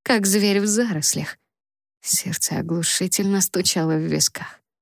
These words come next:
«Я следующий», осознал он. Райнер приблизился к нему вплотную.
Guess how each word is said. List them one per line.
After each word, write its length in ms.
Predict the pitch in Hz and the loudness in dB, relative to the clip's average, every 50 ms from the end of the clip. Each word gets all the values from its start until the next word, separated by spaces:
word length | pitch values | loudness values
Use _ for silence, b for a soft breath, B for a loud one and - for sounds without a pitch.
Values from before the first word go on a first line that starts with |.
| _ _ _ _ _ _ _ _ _ _ _ _ _ - | _ _ _ _ _ _ _ _ _ _ _ _ _ 0
«Я 280 | - 220 196 180 170 160 | 2 2 4 4 2 2
следующий», 880 | - - 170 170 185 190 165 160 147 147 147 - - - - 165 - _ _ _ _ _ _ _ _ - | 2 2 2 0 0 -2 -2 -2 -4 -2 2 2 2 2 0 -6 -14 _ _ _ _ _ _ _ _ -2
осознал 640 | 196 165 - - 160 160 156 160 151 147 143 143 | 0 2 2 2 2 2 0 0 -2 -2 -4 -6
он. 260 | 147 151 - - _ _ _ _ _ _ _ _ _ _ _ _ _ _ _ _ _ _ _ - | -8 -8 -10 -12 _ _ _ _ _ _ _ _ _ _ _ _ _ _ _ _ _ _ _ 0
Райнер 580 | 233 196 196 196 196 180 170 170 165 160 165 | 2 4 4 4 4 4 4 4 2 2 0
приблизился 800 | - - 185 175 175 170 180 196 202 175 - 170 165 - - 170 | 0 0 0 2 2 2 2 2 2 2 2 2 2 2 0 0
к 80 | - | 2
нему 220 | 202 196 190 185 180 | 2 2 2 2 0
вплотную. 640 | 165 - - 180 185 190 185 - 190 165 156 151 | -2 -2 0 0 0 0 0 0 -2 -2 -2 -4